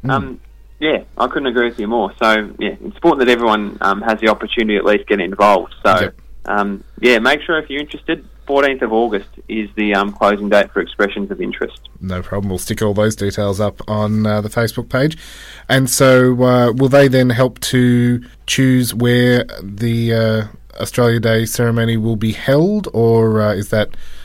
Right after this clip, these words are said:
Speaker 1: still within the Shire's responsibilities?
Speaker 2: No, that'll certainly be part of the, um, the process that the committee, um, has as well. So,
Speaker 1: Yep.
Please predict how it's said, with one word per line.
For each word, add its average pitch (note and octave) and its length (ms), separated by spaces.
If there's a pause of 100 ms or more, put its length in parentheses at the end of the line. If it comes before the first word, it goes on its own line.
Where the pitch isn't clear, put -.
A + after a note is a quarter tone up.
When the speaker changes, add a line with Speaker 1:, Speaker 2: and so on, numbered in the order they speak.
Speaker 1:
still - 320
within G2 240
the F#2 60
Shire's F#2+ 720
responsibilities? F#2 720
Speaker 2:
No, C#3+ 220
that'll E3 340
certainly C3+ 300
be B2 180
part B2+ 340
of A#2+ 160
the, A#2 240
um, G#2 220
the F#2+ 100
process A2 540
that - 160
the - 40
committee, G#2+ 420 (280)
um, G#2 240
has G#2 220
as F#2 180
well. G2+ 300 (100)
So, G#2+ 60 (140)
Speaker 1:
Yep. F#2+ 100